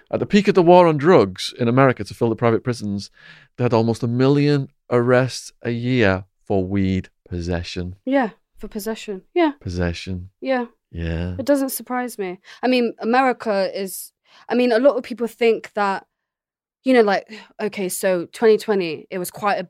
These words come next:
Speaker 2: big thing on terms of what Black Lives Matter's platform did.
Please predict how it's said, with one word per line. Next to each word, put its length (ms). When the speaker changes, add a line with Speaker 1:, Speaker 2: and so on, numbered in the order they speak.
Speaker 2:
big 360
thing 560
on 280
terms 380
of 220
what 360
Black 320
Lives 280
Matter's 440
platform 800
did. 440